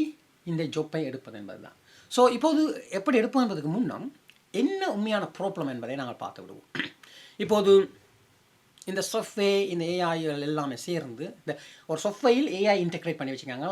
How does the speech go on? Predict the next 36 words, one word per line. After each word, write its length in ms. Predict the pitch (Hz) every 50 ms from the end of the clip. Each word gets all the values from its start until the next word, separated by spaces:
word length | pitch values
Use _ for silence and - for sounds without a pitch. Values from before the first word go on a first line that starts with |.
| 175 147
அதுதான் 300 | 131 135 135 151 160 156
உங்கள் 160 | 139 127 117
சி 240 | - - - 208 214
வியை 160 | 208 185 143
எடுத்து, 440 | 123 117 127 127 - - - 180 233 349 - - _ _ - - - - _
அதுக்கப்புறம் 420 | - 156 156 160 156 - 180 175 175
அதை 100 | 156 156 135
டிசைட் 220 | - - 165 156 - -
பண்ணுகின்றது, 400 | 147 131 123 127 110 113 110 117
ஒரு 80 | 117 120 -
ஸ்கோரை 300 | - - 185 170 156 131
தந்து 220 | - 131 123 123
விட்டு 160 | 113 127 160 151
டிசைட் 180 | - 143 123 -
பண்ணுகின்றது, 380 | 123 117 117 110 120 120 139 175 202 196 - - - - - -
இந்த 120 | 147 143 135 127 -
ஜோ-, 160 | 147 135 131
இந்த 140 | 143 147 147 -
கேண்டிடேட்டை 420 | - 165 160 156 156 139 - 160 185 190 -
ஃபர்தராக 300 | - 160 151 147 135 123
கொண்டு 200 | - - 143 135
போகுமா 280 | 135 131 117 107 104 104 104
என்பது. 240 | 104 107 - - - _ _ _ - - - _
அதை 240 | - 165 170 175 165 139 131
டிசைட் 260 | - 262 302 311 -
பண்ணுவதற்கு 440 | 247 214 196 180 156 147 - 180 175 185 160
என்ன 140 | 160 165 156 147
மாதிரி 180 | 135 131 120 120 120 113
என்று 100 | 104 -
பார்த்தீங்கன்னா, 500 | - - - 101 110 123 185 254 196 160 175 233 - _ _ _ _ _ _ _ _ _ _ _ - - - _ - _ _ _ _ _ _ _ _ _ _ _ _ _
சி 260 | _ - - - 254 294 311 311
வியில் 300 | 294 277 294 254 190 160 175
இருக்கின்ற 640 | 185 196 196 - 196 180 170 156 170 196 233 247 214
சில 260 | - - - 202 170
விஷயத்தை 540 | 139 160 165 - - 240 202 190 - 180 208
அது 180 | 170 143 156